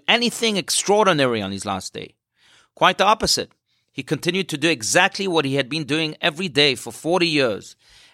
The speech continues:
ever since he assumed the role of the Jewish nation's leader. He taught his people the word of God. He begged them to follow God's commandments, and he infused in them hope and courage for the future. Now,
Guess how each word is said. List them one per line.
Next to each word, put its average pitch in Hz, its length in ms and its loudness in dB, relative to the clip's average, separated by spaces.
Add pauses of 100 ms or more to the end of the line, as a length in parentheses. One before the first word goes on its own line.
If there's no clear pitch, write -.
ever 180 220 2
since 185 400 2
he 127 120 -2
assumed 156 340 -2
the 127 80 0
role 139 320 2
of 107 80 -6
the 117 80 -4
Jewish 139 340 -4
nation's 127 460 -4
leader. 139 360 0 (520)
He 117 100 -10
taught 165 260 2
his 156 140 2
people 156 460 0
the 127 100 -2
word 131 340 2
of 151 200 -2
God. 107 420 2 (320)
He 117 140 -12
begged 160 260 2
them 180 140 -2
to 160 100 -6
follow 160 380 4
God's 143 340 4
commandments, 123 720 0 (420)
and 147 140 -2
he 170 40 2
infused 190 600 -2
in 190 180 0
them 143 240 2
hope 156 480 0
and 139 160 -6
courage 139 580 2 (460)
for - 240 -4
the 175 80 0
future. - 480 -6 (1000)
Now, 147 240 2